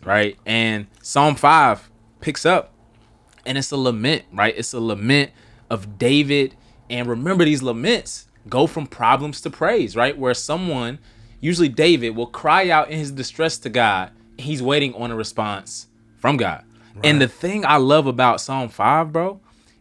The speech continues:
Speaker 1: is that he is persistent and he is expectant.
Speaker 2: That's good.
Speaker 1: Bro, when we're in affliction, we often fall off of one side of the horse.
Speaker 2: Right.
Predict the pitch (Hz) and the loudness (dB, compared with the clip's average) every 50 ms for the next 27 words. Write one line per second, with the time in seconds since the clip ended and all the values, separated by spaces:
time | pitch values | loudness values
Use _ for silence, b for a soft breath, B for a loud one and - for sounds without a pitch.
0 | b _ - 151 135 120 123 143 123 110 - - - 180 202 220 226 - - 156 | b _ 0 0 2 2 2 2 2 2 0 -6 -8 -6 -4 -4 -6 -6 -10 -12
1 | 131 - - - - - 139 117 - - - - 180 214 - - 262 294 285 - | -12 -12 -14 -16 -18 -18 -16 -16 -14 -14 -8 -4 -4 -4 -4 -6 -8 -10 -10 -10
2 | _ _ _ _ _ _ _ - 135 117 117 156 180 190 175 147 143 135 - 110 | _ _ _ _ _ _ _ -12 -10 -6 -4 -4 -4 -4 -4 -6 -6 -6 -8 -12
3 | - - - - - - 107 101 - - - - _ - 113 113 120 110 - - | -16 -14 -14 -14 -8 -8 -8 -8 -8 -12 -20 -20 _ -6 -2 -2 -2 -2 -2 -2
4 | 107 101 98 95 95 b b b b b b _ _ - 139 131 123 113 101 95 | -2 -2 -2 -2 -4 b b b b b b _ _ 0 2 4 4 2 0 -4
5 | 113 127 123 117 117 123 180 262 294 254 - 202 214 208 190 180 - - - - | -8 -10 -8 -6 -2 0 2 2 2 0 -4 -2 -2 -2 -2 -2 -6 -8 -10 -10
6 | - - 156 233 - - - 262 262 262 269 - _ _ _ _ _ _ _ - | -6 -4 -2 -2 -2 -2 -4 -4 -4 -6 -8 -10 _ _ _ _ _ _ _ -20
7 | - - 131 190 262 285 285 233 - 185 208 226 226 - - - 180 165 - - | -8 -2 2 4 4 4 4 2 4 4 4 4 4 0 -4 -6 -6 -6 -2 0
8 | 180 175 170 165 156 143 147 143 135 135 135 - - 127 117 110 107 101 104 95 | 2 2 4 4 4 2 0 -2 -4 -4 -2 0 0 0 2 0 -2 -4 -6 -8
9 | 85 - - - 123 131 127 110 104 | -8 -8 0 4 6 6 6 6 4